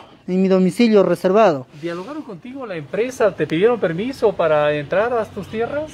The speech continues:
Speaker 1: Bueno, para a mí en ningún momento la empresa privada me pidió permiso para entrar a mi propiedad. Y yo ya voy mandándolo cartas notariales a la empresa privada, que va dirigido directamente al ingeniero Gilberto Bazán.
Speaker 2: Ya.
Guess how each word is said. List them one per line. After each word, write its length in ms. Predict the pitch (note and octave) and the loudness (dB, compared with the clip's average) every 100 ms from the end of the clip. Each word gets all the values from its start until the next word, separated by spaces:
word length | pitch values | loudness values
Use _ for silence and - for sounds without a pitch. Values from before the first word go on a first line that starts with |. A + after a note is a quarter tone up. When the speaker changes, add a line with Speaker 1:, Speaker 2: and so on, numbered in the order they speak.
| - | 0
Speaker 1:
Bueno, 340 | A3 E4+ B3 | 6 8 8
para 640 | - C4 B3+ B3 B3+ A3+ C4 | 6 6 8 6 4 2 2
a 60 | |
mí 120 | C#4+ | 4
en 540 | G4 F#4+ E4 C4 C#4 C4 | 4 4 2 -2 2 4
ningún 320 | C#4 D4 F4 | 6 6 6
momento 460 | E4 C#4+ D#4 D4+ C#4 | 6 6 6 4 4
la 100 | B3+ | 4
empresa 400 | A#3 C4 C4+ C4+ | 4 2 2 0
privada 460 | A#3+ A#3+ C4 C4 | 2 4 4 4
me 160 | A3+ G#3+ | 2 -2
pidió 320 | G#3+ G3+ A#3 | -2 0 0
permiso 500 | A3+ G3+ A3+ G3 E3 | 0 2 2 0 -6
para 220 | C#3+ E3 | -6 -4
entrar 280 | E3 D#3+ F#3 | -2 0 2
a 60 | F3 | 2
mi 140 | D#3+ | -2
propiedad. 520 | D#3 D#3 F3 E3 C#3 - - - - - - - | -4 -2 0 0 0 -6 -20 -20 -20 -20 -20 -10
Y 460 | F#3+ G#3 A3 G#3+ G#3 | 2 6 8 8 6
yo 120 | D4 | 6
ya 140 | E4 | 8
voy 180 | D#4 D4+ | 8 6
mandándolo 600 | C#4+ C4 C4 C4 C4 B3+ | 6 4 4 4 4 2
cartas 340 | B3+ B3+ B3+ A#3 | 2 2 2 0
notariales 880 | A3 - G3+ A3 A#3 A#3+ A3+ F#3+ | 0 0 0 4 4 4 2 0
a 80 | G3+ | -2
la 80 | F#3+ | -4
empresa 360 | F#3 G3+ G3+ G3+ | -2 -4 -4 -4
privada, 580 | F#3+ F#3+ G3 G3 C4 - _ - - - - | -2 0 2 2 0 -2 _ -20 -20 -20 0
que 120 | G#3+ | 4
va 140 | A3+ | 4
dirigido 540 | A3+ A3+ G3 A#3+ A#3 A3 | 4 2 -2 -2 0 2
directamente 680 | G3+ G#3+ G#3+ G3+ G#3+ G#3 | 2 0 0 -2 -2 -2
al 100 | G3 | -2
ingeniero 400 | F#3 F3 F#3+ G3+ G3+ | -2 -4 -2 2 0
Gilberto 480 | - F#3 F3+ G3+ G3 | 0 -2 2 2 2
Bazán. 420 | F#3 E3+ G3+ A3 D4 - - | 0 2 2 0 -2 -8 -20
Speaker 2:
Ya. 200 | A2+ G#2+ | -18 -18